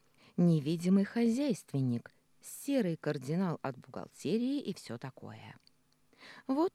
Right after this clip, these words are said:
тут не знаю, просто потому что я тут всего сутки с небольшим,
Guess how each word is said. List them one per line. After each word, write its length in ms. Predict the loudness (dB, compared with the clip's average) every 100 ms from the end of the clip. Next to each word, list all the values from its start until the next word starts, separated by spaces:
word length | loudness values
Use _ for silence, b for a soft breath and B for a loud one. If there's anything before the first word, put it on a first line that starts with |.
| _
тут 200 | -4 -2 0
не 140 | -2
знаю, 640 | 0 0 0 -2 -2 -2 -4 _ _ B B B
просто 400 | -2 -2 -2 -4
потому 380 | -6 -4 -2 -2
что 200 | -4 -6
я 220 | -4 -4
тут 200 | -4 -8
всего 340 | -8 -8 -4 -4
сутки 420 | -4 -6 -6 -8
с 100 | 2
небольшим, 760 | 2 2 -2 -6 -4 -4 -4